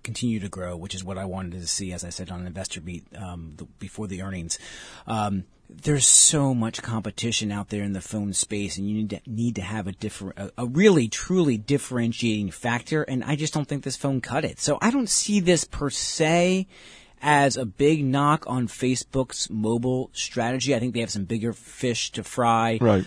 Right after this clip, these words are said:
Speaker 1: um, so to speak, um, in that space, mostly on the ad category, and they have to continue to, um, have wins, uh, on their core platform. This is, this is one example. Is it a canary in the coal mine?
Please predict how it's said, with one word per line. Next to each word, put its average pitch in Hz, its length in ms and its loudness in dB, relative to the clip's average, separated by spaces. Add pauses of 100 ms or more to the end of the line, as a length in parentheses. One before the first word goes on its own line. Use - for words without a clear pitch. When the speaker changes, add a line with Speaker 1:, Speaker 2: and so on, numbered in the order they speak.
Speaker 1:
um, 113 280 0
so 123 160 0
to 113 80 -2
speak, 120 540 2
um, 110 200 -6
in 120 200 0
that 117 180 -2
space, 120 340 -2
mostly 113 300 -4
on 127 80 -2
the 123 120 -2
ad 131 200 -2
category, 104 500 -4
and 98 80 -2
they 95 60 -4
have 110 220 -6
to 110 80 -12
continue 113 480 -2
to, 104 440 -2
um, 98 320 -4 (280)
have 107 320 -2
wins, 107 440 -2
uh, - 80 -10
on 104 460 -4
their 95 120 -8
core 113 300 -6
platform. 107 720 -6
This 165 240 2
is, 147 140 -2 (220)
this 127 240 -2
is 120 120 -2
one 113 240 0
example. 123 480 0
Is 143 140 0
it 143 100 6
a 120 60 0
canary 139 420 2
in 131 80 4
the 123 60 0
coal 180 240 4
mine? 175 480 4